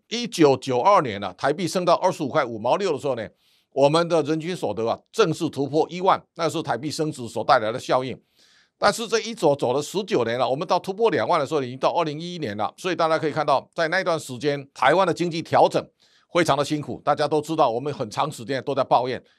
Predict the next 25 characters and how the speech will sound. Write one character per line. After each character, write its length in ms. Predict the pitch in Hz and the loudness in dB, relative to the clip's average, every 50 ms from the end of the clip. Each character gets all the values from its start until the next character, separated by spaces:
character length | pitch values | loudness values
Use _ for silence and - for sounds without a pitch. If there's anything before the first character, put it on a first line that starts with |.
| _ _ | _ _
台 160 | - 131 131 | 0 2 4
湾 180 | 139 151 151 147 | 6 6 4 4
啊， 120 | 135 113 - 160 | 0 -4 -2 0
样 180 | 165 143 135 | -2 -2 0
样 180 | 147 156 131 110 | -2 -6 -8 -8
不 160 | - - 160 | -6 -8 -8
如 160 | 131 131 127 | -6 -6 -8
南 180 | 113 98 117 123 | -8 -8 -8 -8
韩 140 | 113 87 78 - _ | -12 -14 -16 -18 _
哦。 180 | _ 101 95 - | _ -16 -14 -4
但 140 | - 156 143 | -4 -4 -4
是 340 | - 151 147 135 131 110 - _ _ _ _ _ - | -4 -6 -6 -6 -6 -6 -8 _ _ _ _ _ -4
现 180 | - 190 151 | 0 0 4
在 160 | 143 151 135 | 6 6 6
我 80 | 117 110 | 6 2
们 140 | 120 135 131 | -2 -6 -10
只 100 | 117 107 | -12 -12
花 220 | 98 123 135 139 | -4 -2 -2 -2
了 80 | 131 120 | -2 -4
十 160 | - - 123 139 156 | -8 -8 -8 -6 -6
年 120 | 147 127 | -6 -6
的 60 | 123 | -8
时 160 | - - 107 | -10 -12 -12
间 180 | 98 120 120 113 | -8 -8 -8 -6
了， 160 | 110 87 - | -6 -8 -10